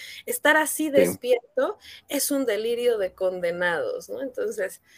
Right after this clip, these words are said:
Speaker 1: ahí está. Este, este Cerati que también era bien profundo en sus composiciones y era todo un poeta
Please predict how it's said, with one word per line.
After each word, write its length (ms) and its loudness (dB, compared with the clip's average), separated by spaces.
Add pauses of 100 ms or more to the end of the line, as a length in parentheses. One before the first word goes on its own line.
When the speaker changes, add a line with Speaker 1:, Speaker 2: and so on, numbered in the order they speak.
(160)
Speaker 1:
ahí 220 0
está. 280 2
Este, 440 0
este 220 -4
Cerati 400 -4
que 100 -8
también 420 -4
era 200 -2
bien 240 -4
profundo 500 -4
en 80 -6
sus 220 -10
composiciones 920 -6
y 140 -2
era 220 0
todo 300 0
un 160 -6
poeta 520 0